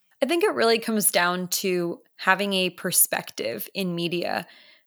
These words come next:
And what I mean by that is building a media company five years ago or ten years ago was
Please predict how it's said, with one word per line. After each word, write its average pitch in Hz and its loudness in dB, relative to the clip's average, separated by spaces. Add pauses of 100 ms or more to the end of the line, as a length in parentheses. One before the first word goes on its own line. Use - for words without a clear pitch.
And 196 4
what 233 4
I 294 6
mean 214 0
by 190 6
that 180 4
is 180 2
building 302 2
a 285 2
media 202 4
company 180 -4 (220)
five 190 4
years 180 0
ago 170 0 (300)
or 180 0
ten 185 -2
years 175 0
ago 165 0 (540)
was 180 4